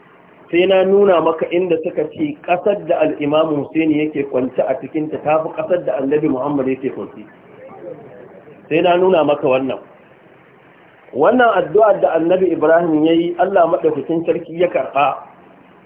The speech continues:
Shi ya sa za mu ga a wasu ayoyin, a wasu guraren Allah yana faɗa a kan Qurayshawa a matsayin yana faɗa a kan ni'imar da ya musu. Wa qalu suna cewa, "In nattabi'ul huda ma'aka," idan muka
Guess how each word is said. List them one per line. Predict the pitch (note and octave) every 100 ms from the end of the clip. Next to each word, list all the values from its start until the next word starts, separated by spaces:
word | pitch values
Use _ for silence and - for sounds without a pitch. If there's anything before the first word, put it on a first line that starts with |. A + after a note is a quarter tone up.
| _ _ - - -
Shi | D#3+
ya | F#3 F#3
sa | F3+
za | F3+ F#3+
mu | F3
ga | F3+ D#3+
a |
wasu | E3+ F3
ayoyin, | - F3 F#3 F#3+ G#3 D#3 - - - - - - - - - - - - -
a | C#3+
wasu | D#3+ F3 F#3+
guraren | F#3+ F3+ E3+ F3 D#3
Allah | F3 F3+ D#3+
yana | F3 E3
faɗa | D3 D3 F3 F#3 - -
a | C#3
kan | F3+ D3+
Qurayshawa | D#3+ E3+ E3 E3+ E3 E3+ E3
a | C#3+
matsayin | D#3 D#3+ E3+ F3 F3
yana | F#3 E3
faɗa | D3+ C#3 E3 C#3
a |
kan | - D3+
ni'imar | C#3+ E3 D#3 A#2+
da | B2
ya | C3
musu. | C3 A#2+ - - _ _ - - - - - - - - - - - -
Wa | C3 D3
qalu | D#3+ F#3+ G3 F#3+ G3
suna | G3+ E3+ E3
cewa, | E3+ D#3 D#3+
"In | F#3+ G3
nattabi'ul | G3 - E3 D3+ D#3 D3+
huda | F3 E3 D3
ma'aka," | D3 E3 D3 C#3+ A#2+ - -
idan | D#3 G3
muka | G#3+ A3